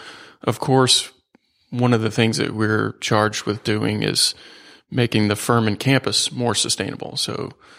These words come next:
that could be greening operations. That can be working on energy or waste and recycling or our food systems or our transportation systems right here on campus. So certainly the Shy Institute,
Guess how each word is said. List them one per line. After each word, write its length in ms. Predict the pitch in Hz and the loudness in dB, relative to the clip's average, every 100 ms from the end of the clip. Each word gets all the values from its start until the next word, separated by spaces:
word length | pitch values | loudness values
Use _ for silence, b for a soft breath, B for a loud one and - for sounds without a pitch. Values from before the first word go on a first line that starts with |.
| B - | B -10
that 160 | - | -8
could 160 | - 110 | -8 -2
be 200 | 120 113 | 0 2
greening 400 | 110 123 127 120 | 2 4 4 4
operations. 720 | 113 113 117 131 117 - - | 2 2 2 2 0 -8 -8
That 160 | 104 | -8
can 120 | 110 110 | -6 -6
be 100 | 110 | -4
working 340 | 110 110 104 | -2 -4 -6
on 180 | 104 110 | -8 -6
energy 640 | 120 120 110 117 110 113 | -4 -4 -4 -6 -8 -8
or 300 | - 98 98 - B B | -8 -8 -10 -12 B B
waste 360 | - 120 120 - | -4 0 0 0
and 100 | 110 | -6
recycling 720 | 117 - 123 117 123 120 117 113 | -2 0 0 -2 -2 -4 -4 -6
or 140 | 110 | -10
our 100 | 113 | -12
food 360 | - 135 127 113 | -4 0 2 2
systems 520 | 120 117 - 120 120 | 0 0 -2 -4 -4
or 140 | 110 | -2
our 100 | 110 | -2
transportation 960 | 143 131 127 - 135 127 139 123 127 120 | 0 0 0 0 -4 -4 -2 0 -2 -2
systems 540 | - 117 - 117 117 | -2 -2 -4 -8 -4
right 240 | 117 120 | 0 2
here 180 | 127 120 | 2 2
on 140 | 110 - | 2 0
campus. 420 | 131 110 - - | 0 0 0 -2
So 320 | - 107 120 _ b b _ _ _ _ - - | 0 0 -2 _ b b _ _ _ _ -8 0
certainly 340 | - 131 131 | 2 2 2
the 140 | 113 | 2
Shy 200 | 110 113 | 0 0
Institute, 460 | 120 - - 117 - | -2 -4 -6 -8 -8